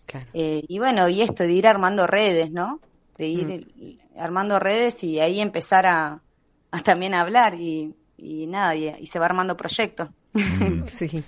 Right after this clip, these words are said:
Speaker 3: Eh, y, y te queríamos preguntar también, Cintia, que nos cuentes, eh, porque sabemos, por ejemplo, el, el párroco allí de la, de la comunidad Virgen de los Milagros de Cacupé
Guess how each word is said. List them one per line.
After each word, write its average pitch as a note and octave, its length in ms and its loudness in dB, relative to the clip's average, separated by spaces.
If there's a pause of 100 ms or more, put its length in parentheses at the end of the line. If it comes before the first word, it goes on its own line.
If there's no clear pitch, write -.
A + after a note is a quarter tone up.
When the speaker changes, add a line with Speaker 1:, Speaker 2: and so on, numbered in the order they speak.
Speaker 3:
Eh, B2+ 240 -2
y, A2 220 -2
y - 20 -4
te G#2 100 4
queríamos B2 240 6
preguntar A2 440 4
también, G#2 500 2
Cintia, G2+ 380 -2
que F2 100 -4
nos D#2+ 120 -4
cuentes, F#2+ 540 -2
eh, E2 140 -10
porque D#2 360 -8
sabemos, E2 280 -2
por E2 140 -4
ejemplo, E2+ 380 0
el, D2+ 280 -6
el D#2 140 -8
párroco F#2+ 440 0
allí G2 300 0
de D#2+ 140 -2
la, D2 240 -4 (340)
de E2 60 -2
la E2+ 80 0
comunidad F2 480 0
Virgen F#2 320 -4
de E2+ 80 -2
los E2 100 -2
Milagros F2+ 340 0
de F2 100 -6
Cacupé B2 680 -2